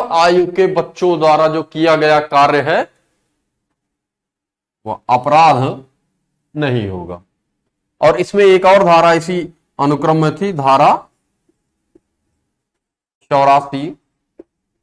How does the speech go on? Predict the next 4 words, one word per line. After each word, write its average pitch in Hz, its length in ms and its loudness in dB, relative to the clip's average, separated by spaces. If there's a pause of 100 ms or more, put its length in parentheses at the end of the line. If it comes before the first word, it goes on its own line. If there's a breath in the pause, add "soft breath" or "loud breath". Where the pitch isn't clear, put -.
(1200)
आईपीसी, 151 680 -2 (580)
और 127 180 0
यह 156 200 2
थी 160 200 -6